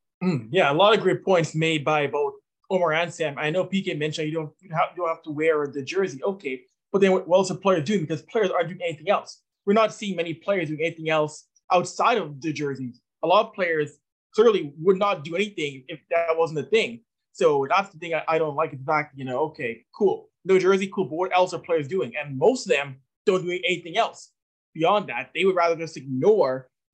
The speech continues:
um, Pride as a whole. So that, that'll t-, I'll, I'll take that here. That's a great point in terms of his platform. Like, it's a thing in which I understand what Pico is trying to say, but again, like, you cannot speak for, um, fans from the, from the queer community.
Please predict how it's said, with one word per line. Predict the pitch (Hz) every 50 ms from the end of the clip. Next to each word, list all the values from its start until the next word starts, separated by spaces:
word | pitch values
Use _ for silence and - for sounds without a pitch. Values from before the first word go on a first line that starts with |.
| _ -
um, | 165 147 139 135 127 -
Pride | - 165 156 165 151
as | 147 127
a | 135
whole. | 156 208 185 110 104 _ _ _ _ _ _ _ _
So | - 170 160 165 -
that, | 139 170 185 180 -
that'll | 170 175 175
t-, | 175 - - _ _ _ - -
I'll, | 170 165 -
I'll | - 175 175
take | 175 180 170
that | 135
here. | 123 127 175 151 120 -
That's | 147 139 135
a | 147
great | 143 170 160 - -
point | - 180 160
in | 147 131
terms | - 165 165 143
of | 143
his | 131 117 _
platform. | - 165 165 143 - - 143 127 127
Like, | 131 123 123 - _ _ _ _ _ _ _ -
it's | 277 254
a | 262
thing | 262 269 330 330
in | 320 294 240
which | 226 220 214 208 196 - - - _ _ _ _ - -
I | - 202
understand | 214 254 247 247 269 240
what | 214 -
Pico | - 220 202 220
is | 190 147
trying | - - 190 180
to | 160
say, | 135 - - 156 156 175 175
but | 151 135 156 151 143 139 139 - 170
again, | 165 147 180 160 139 135
like, | 139 139 120 -
you | 208 214
cannot | - - 254 247 269 285 262 269
speak | - - _ - 202 190 190 - _ _
for, | 180 175 165 160 160 151 147 151 _ _ _ _ _ _ _ _ _ _ - -
um, | 185 175 165 156 147 143 135 131
fans | - - 190 170 170 170 156
from | 165 147
the, | 156 156 135 - -
from | 175 170
the | 156
queer | - 175 156
community. | - 151 160 165 160 151 139 131 131 127 131